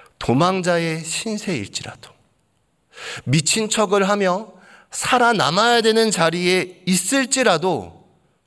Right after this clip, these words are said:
괜찮습니다. 왜냐하면 하나님께서 함께 하시고 하나님께서 높이시기 때문입니다. 하나님께서 하나님께 거하는 그 인생을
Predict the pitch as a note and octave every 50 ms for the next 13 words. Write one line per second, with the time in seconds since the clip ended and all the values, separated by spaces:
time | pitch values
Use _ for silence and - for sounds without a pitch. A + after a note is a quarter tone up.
0 | _ _ - - G2+ - - A#2+ G2+ - - G2 F2+ F2 - - - - _ _
1 | _ _ _ _ _ _ _ _ _ _ _ _ _ _ _ _ _ - G#2 G#2+
2 | A2 G#2+ G2+ F#2+ G2 G2 G#2+ C3+ D#3+ E3 - - - - _ _ _ _ _ _
3 | _ _ _ _ - - - E3+ E3 E3 D#3+ D3+ C#3+ C3+ C#3 C#3+ - A#2+ A2+ -
4 | - - A2+ C3+ D#3 - - _ _ _ _ _ _ _ - - - D#3 D#3 -
5 | - C#3 G#2 F#2+ - - - - - - - _ _ _ _ _ _ _ _ _
6 | _ _ _ - - C#3 C3+ C3 B2+ A#2+ A2+ A#2+ - - G2+ F#2 - - A2 A#2
7 | C#3 - - - - - - - _ _ _ _ - F2 E2+ - - - - -
8 | - - - - - - - A#2 A#2 A2+ G#2+ F2+ E2 - - - - - - -
9 | _ _ _ _ _ _ _ _ _ _ _ _ - - - - - - - F3
10 | F3+ F3+ F3 F3 E3+ D#3+ E3+ - - D3+ D3 - - D#3+ E3+ F#3+ - - - -
11 | - - - - - - - - G3 G3+ G3 G3 G3 G3 F#3+ F3+ E3+ - F#3 E3+
12 | F3 - - A#2+ A#2 B2 B2+ C3 B2+ B2 B2 - - C3+ B2 G#2 G#2+ A2 A2+ A2
13 | A#2 A#2 G#2+ A#2+ C#3+ C#3 G2 E2 - -